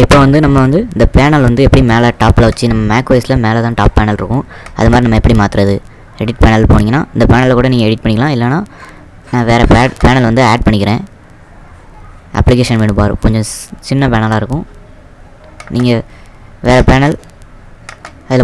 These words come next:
மூணு panel கொடுத்துருப்பாங்க, Application, default panel, empty panel. நான் application panel கொடுத்துருக்குறேன்.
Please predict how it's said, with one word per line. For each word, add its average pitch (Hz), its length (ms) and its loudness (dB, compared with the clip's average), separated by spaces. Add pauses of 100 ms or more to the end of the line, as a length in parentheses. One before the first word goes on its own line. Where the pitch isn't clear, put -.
மூணு 135 180 2
panel 127 280 2
கொடுத்துருப்பாங்க, 110 420 0 (280)
Application, 117 440 -2 (140)
default 113 320 0
panel, 110 300 0
empty 107 280 -4
panel. 107 240 0 (1040)
நான் 110 140 -4
application 117 480 -4
panel 107 260 -4
கொடுத்துருக்குறேன். 107 460 -4